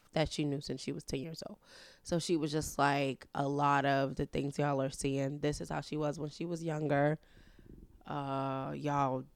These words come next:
don't know a lot of the stuff she went through because she did hide it."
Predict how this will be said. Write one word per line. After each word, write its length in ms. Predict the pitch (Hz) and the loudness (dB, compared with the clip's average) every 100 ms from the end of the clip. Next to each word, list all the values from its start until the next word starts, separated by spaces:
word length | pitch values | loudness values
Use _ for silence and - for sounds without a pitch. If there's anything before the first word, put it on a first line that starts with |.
| - | 0
don't 300 | 147 143 139 | 2 2 0
know 240 | 143 143 135 | 0 0 0
a 20 | |
lot 320 | 131 131 135 | 0 0 0
of 80 | 131 | -2
the 120 | 139 | -4
stuff 260 | - 147 - | -2 -2 -2
she 180 | - 143 | -4 -4
went 280 | 147 147 | -4 -4
through 100 | 147 | -4
because 360 | 143 123 - 139 | -6 -6 -4 -4
she 160 | - 143 | -2 -2
did 260 | 147 143 | 0 0
hide 320 | 156 160 165 175 | 0 2 4 4
it." 260 | 196 220 | 4 2